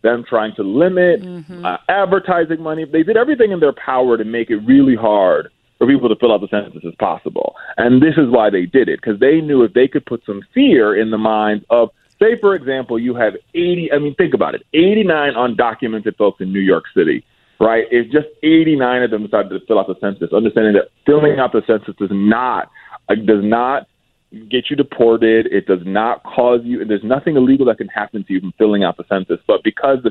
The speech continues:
Speaker 1: fear was put out there and the blood was sort of in the water for far too many undocumented folks, they were like, "I'm not gonna fill it out. I don't want people to know where I, who I am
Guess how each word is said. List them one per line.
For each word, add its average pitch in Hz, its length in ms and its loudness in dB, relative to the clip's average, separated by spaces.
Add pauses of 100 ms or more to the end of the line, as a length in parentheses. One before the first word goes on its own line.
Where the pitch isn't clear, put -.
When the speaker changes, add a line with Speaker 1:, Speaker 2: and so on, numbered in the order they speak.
(120)
Speaker 1:
fear 185 260 2
was 117 240 0
put 95 120 0
out 82 240 -4
there 80 280 -2 (300)
and 101 140 0
the 107 60 2
blood 120 300 2
was 120 140 0
sort 113 120 4
of 107 60 2
in 104 40 -4
the 98 60 -4
water 151 380 2
for 101 140 -12
far 120 240 -2
too 117 120 -12
many 107 220 -12
undocumented 95 760 -8
folks, 175 420 0 (280)
they 131 100 2
were 131 80 4
like, 123 140 0
"I'm 107 120 -4
not 120 200 -6
gonna 127 160 -4
fill 117 160 -4
it 107 80 2
out. 101 220 -2 (260)
I 85 80 -4
don't 101 80 0
want 117 100 0
people 120 160 -2
to 117 60 0
know 117 120 0
where 117 200 4
I, 110 80 -2
who 117 220 -2
I 104 100 0
am 95 340 -2